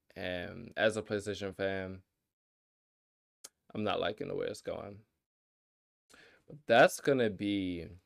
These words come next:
it for this show. Hope you guys enjoyed that. I really do hope you guys enjoyed that. This was, uh, pretty interesting. Had some tes-,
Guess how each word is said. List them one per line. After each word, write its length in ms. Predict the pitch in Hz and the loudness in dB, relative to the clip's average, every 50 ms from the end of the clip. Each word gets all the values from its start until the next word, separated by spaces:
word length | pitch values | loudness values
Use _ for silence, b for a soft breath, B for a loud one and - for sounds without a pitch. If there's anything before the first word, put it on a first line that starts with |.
| _ _ _ _ _ _ _ - - | _ _ _ _ _ _ _ -6 0
it 160 | 107 104 104 | 0 0 0
for 180 | - - 104 | 0 -4 -4
this 220 | 95 92 95 92 - | -2 0 -2 -2 -2
show. 460 | - - - 80 76 - - 95 101 95 _ _ _ _ _ _ _ _ B B B B B B B | -6 -6 -6 -6 -6 -6 -10 -14 -16 -20 _ _ _ _ _ _ _ _ B B B B B B B
Hope 240 | - 139 143 139 - | 6 6 6 6 4
you 120 | 120 113 104 | 0 2 6
guys 380 | 110 104 101 101 98 98 - | 8 8 8 8 4 2 0
enjoyed 760 | - - 101 98 95 92 90 90 104 104 101 98 98 95 95 - | -4 -4 -4 -4 -4 -8 -8 -2 2 4 6 6 4 4 0 -2
that. 420 | 95 95 95 95 95 90 - - _ _ _ _ _ _ _ _ _ _ _ _ _ B B B B B B B B _ _ _ _ _ _ _ _ _ _ _ _ - | 0 2 4 4 4 4 2 -2 _ _ _ _ _ _ _ _ _ _ _ _ _ B B B B B B B B _ _ _ _ _ _ _ _ _ _ _ _ 4
I 60 | 117 | 6
really 280 | 123 131 143 131 113 104 | 6 8 8 6 6 6
do 160 | 98 101 98 | 4 4 4
hope 160 | 98 92 - | 4 2 0
you 100 | 80 73 | -2 -2
guys 240 | 92 95 92 85 - | 0 0 0 0 -2
enjoyed 480 | 87 87 87 - 92 92 90 90 - - | -10 -12 -6 -4 -2 -2 -2 -2 -4 -4
that. 440 | 87 87 90 87 78 - - - - | -2 0 0 0 0 -2 -6 -6 0
This 460 | 107 117 117 117 117 - - - - | 4 4 4 4 2 -4 -12 -14 -8
was, 320 | 107 101 101 98 95 92 98 | -4 0 0 0 0 0 0
uh, 920 | 95 95 95 92 92 92 92 92 90 90 90 90 90 87 87 85 85 92 _ _ _ _ | 0 2 2 2 2 2 2 2 0 0 0 0 -2 -4 -6 -8 -12 -16 _ _ _ _
pretty 240 | - 151 156 147 143 | 6 6 6 8 6
interesting. 920 | 127 - 104 107 - - 104 98 - - - 104 98 95 92 92 90 87 87 - _ _ _ _ _ _ _ _ _ _ _ - | 4 2 -2 -4 -4 -4 -8 -8 -8 -2 0 0 0 2 -2 -4 -6 -10 -14 -18 _ _ _ _ _ _ _ _ _ _ _ -4
Had 140 | 127 127 117 | -4 -4 -2
some 100 | 117 95 | -4 -8
tes-, 300 | - 107 98 95 - - | -2 -2 -2 -2 -2 -10